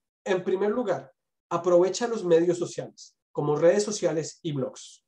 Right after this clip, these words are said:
¿sí? Eso no existía antes del Internet, por supuesto. Quien tenía la capacidad de tener un medio de comunicación eran esencialmente, eh, los más ricos y poderosos, ¿sí? Fundamentalmente, esto ocurre por una reducción de costos.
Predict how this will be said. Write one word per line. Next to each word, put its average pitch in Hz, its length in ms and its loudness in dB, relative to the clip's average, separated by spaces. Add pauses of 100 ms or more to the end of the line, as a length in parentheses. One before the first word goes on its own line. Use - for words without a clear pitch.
¿sí? 165 220 -10 (320)
Eso 185 260 2
no 196 80 4
existía 175 540 0
antes 156 280 -4
del 139 120 -4
Internet, 170 460 -4
por 127 120 -12
supuesto. - 500 -16 (340)
Quien 160 400 2
tenía 185 580 0
la 208 160 -4
capacidad 170 560 -4
de 156 40 -10
tener 143 260 -4
un 151 120 -4
medio 214 280 2
de 220 60 0
comunicación 180 760 -4 (360)
eran 180 500 2
esencialmente, 175 960 -2
eh, 147 460 -4
los 139 180 -6
más 147 140 -8 (180)
ricos - 300 -8
y 208 60 -16
poderosos, - 760 -4 (260)
¿sí? 175 220 -10 (880)
Fundamentalmente, 208 920 2
esto 214 220 -2
ocurre 220 260 -2
por 220 120 -4
una 185 120 -2
reducción 185 440 -4
de 160 140 -4
costos. - 540 -6